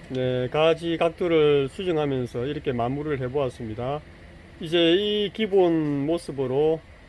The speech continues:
계속해서 장가지를 받아가면서 이제 분재 생활을 시작하겠죠. 예, 지금 많이 화분을 들고 얼굴을 이렇게 찾아주었습니다. 네,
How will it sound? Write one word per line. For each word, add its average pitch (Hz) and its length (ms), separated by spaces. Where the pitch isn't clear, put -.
계속해서 143 720
장가지를 147 580
받아가면서 139 1000
이제 135 80
분재 139 280
생활을 143 380
시작하겠죠. 139 920
예, 117 340
지금 156 640
많이 170 420
화분을 170 460
들고 147 560
얼굴을 147 400
이렇게 131 320
찾아주었습니다. 135 1120
네, 104 320